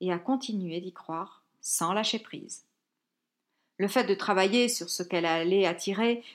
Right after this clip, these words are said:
lui procurait de l'espoir, de la joie et du bonheur. Elle visualisait sa vie future avec satisfaction et passait en revue tous les détails de ces moments qui allaient la combler d'amour.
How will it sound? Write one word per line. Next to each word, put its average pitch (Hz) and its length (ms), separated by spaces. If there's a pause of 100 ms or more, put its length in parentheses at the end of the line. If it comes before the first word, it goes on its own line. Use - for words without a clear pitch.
lui 214 80
procurait 233 560
de 202 100
l'espoir, 226 640
de 190 80
la 220 180
joie 202 420
et 190 100
du 214 120
bonheur. 196 480 (300)
Elle 185 160
visualisait 233 800
sa 202 160
vie 202 160
future 226 640 (240)
avec 202 240
satisfaction 226 920 (240)
et 214 100
passait 262 300
en 277 160
revue 269 400 (300)
tous 370 120
les 302 140
détails 220 460
de 190 80
ces 214 180
moments 185 380 (200)
qui 190 200
allaient 180 180
la 160 140
combler 175 380
d'amour. 185 380